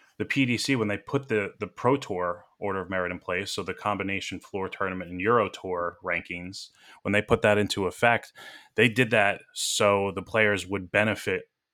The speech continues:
overall. So we, so these major tournaments that they have, so things like the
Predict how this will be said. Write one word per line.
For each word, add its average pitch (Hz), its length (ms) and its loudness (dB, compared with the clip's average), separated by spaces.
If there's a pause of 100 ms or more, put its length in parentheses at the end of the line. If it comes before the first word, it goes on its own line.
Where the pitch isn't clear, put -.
overall. 98 640 2
So - 180 -4
we, 98 340 -6
so 104 200 -2
these 101 280 -2
major 110 360 0
tournaments 120 420 -4
that 87 120 -14
they 90 80 -8
have, 87 220 -4
so 95 120 -6
things 104 240 -4
like 95 160 -6
the 95 140 -2